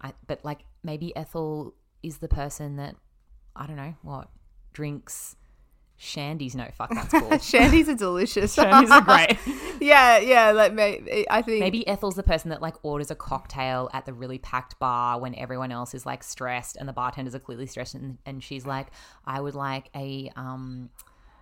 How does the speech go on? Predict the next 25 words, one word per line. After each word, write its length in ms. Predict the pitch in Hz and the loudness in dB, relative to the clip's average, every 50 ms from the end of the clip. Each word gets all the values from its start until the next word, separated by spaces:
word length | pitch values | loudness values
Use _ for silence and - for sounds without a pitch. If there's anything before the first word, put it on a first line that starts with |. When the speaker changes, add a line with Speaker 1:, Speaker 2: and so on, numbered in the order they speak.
| _ _ _ | _ _ _
Speaker 1:
you 80 | 139 139 | -14 -12
know, 320 | 131 127 127 131 131 - - _ - | -10 -8 -8 -8 -8 -10 -12 _ -14
a 280 | 123 139 135 135 131 123 123 _ _ _ _ _ _ _ _ _ - - - - _ _ _ - - - _ _ _ _ _ _ _ | -12 -12 -12 -12 -14 -14 -18 _ _ _ _ _ _ _ _ _ -20 -20 -20 -20 _ _ _ -20 -20 -20 _ _ _ _ _ _ _
spicy 440 | - - - - 139 131 143 240 269 | -18 -14 -8 -4 -4 -4 -2 0 0
Speaker 2:
Yeah, 140 | 294 294 | 0 2
Speaker 1:
margarita 1000 | 269 - 143 143 147 147 156 143 143 147 147 156 147 135 131 131 131 131 135 131 - | 2 2 2 2 2 0 -4 -6 -6 -6 -4 0 2 4 4 4 4 2 0 -2 -4
Speaker 2:
like, 180 | - 226 226 - - | -6 -6 -6 -6 -10
Speaker 1:
with 520 | 208 - 214 - - - 147 147 143 135 - - - - - - - - - - 170 | -16 -16 -16 -20 -8 -6 -6 -6 -6 -8 -12 -18 -20 -20 -20 -20 -20 -20 -18 -12 -8
that's 180 | 160 151 - 151 | -8 -8 -6 -6
on 140 | 151 151 147 | -6 -6 -4
fire. 380 | - 160 147 151 196 196 151 - | 0 0 2 2 2 -2 -2 2
Speaker 2:
Why 320 | 254 220 220 233 254 269 | 6 8 8 8 8 6
did 200 | 269 285 285 285 | 2 -2 -4 -4
he, 300 | 285 - 320 269 294 233 - - 254 - 240 | -2 0 2 2 2 2 2 -2 0 2 4
<laughs> 200 | - - - - | 4 4 4 2
Speaker 1:
<laughs> 180 | - - - 214 | -2 -10 -10 -4
Speaker 2:
yeah, 200 | 277 269 247 214 | 2 4 4 4
why 560 | 196 185 196 196 202 220 226 247 262 247 - 226 | 4 2 4 6 6 6 6 4 2 -2 -6 -8
did 440 | 233 - 220 220 202 208 - - - - _ _ _ - | -10 -8 -8 -8 -6 -8 -8 -10 -12 -20 _ _ _ -6
Mister 320 | 220 226 240 233 - - | -4 -4 -4 -4 -6 -6
Men 380 | 190 185 180 175 175 180 170 - - | -4 -2 0 0 0 -2 -4 -6 -8
have 320 | 202 185 208 185 185 196 - _ | -4 -2 -2 -2 -2 -6 -12 _
all 340 | - 196 185 185 185 180 175 | -6 -4 -2 -2 -2 -2 -4
of 100 | 185 185 | -6 -6
his 400 | 196 202 175 170 175 185 - - | -4 -4 -4 -4 -4 -8 -10 -14